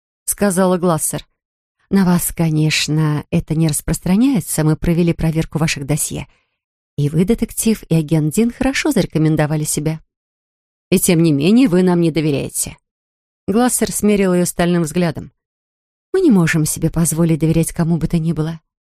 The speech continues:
Тем более в таком щепетильном деле.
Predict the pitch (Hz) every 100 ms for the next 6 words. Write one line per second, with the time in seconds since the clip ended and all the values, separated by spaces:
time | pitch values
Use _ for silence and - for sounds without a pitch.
0 | _ _ - - 175 151 170 220 302 -
1 | 160 - - 180 202 - - - 196 165
2 | 151 147 131 147